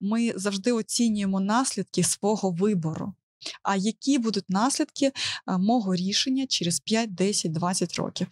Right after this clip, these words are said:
Ми розуміємо, які вразливості. Е, не хочу сказати за всіх чоловіків, але от серйозно, чоловіки думають тут і зараз, і як це спрацює на бюджет, на ефективність там, на економіку.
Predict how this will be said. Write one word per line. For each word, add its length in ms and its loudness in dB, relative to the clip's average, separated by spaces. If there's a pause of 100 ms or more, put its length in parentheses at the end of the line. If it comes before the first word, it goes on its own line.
(240)
Ми 180 0
розуміємо, 680 0
які 280 0
вразливості. 920 0 (1200)
Е, 80 2
не 280 4
хочу 240 0
сказати 280 0
за 100 2
всіх 320 2
чоловіків, 720 -2 (420)
але 260 0
от 160 0
серйозно, 540 0
чоловіки 420 -2
думають 340 2
тут 180 0
і 40 4
зараз, 520 0 (640)
і 100 0
як 220 4
це 80 -2
спрацює 540 0
на 80 2
бюджет, 640 0 (200)
на 560 2
ефективність 800 0
там, 360 2
на 220 2
економіку. 960 0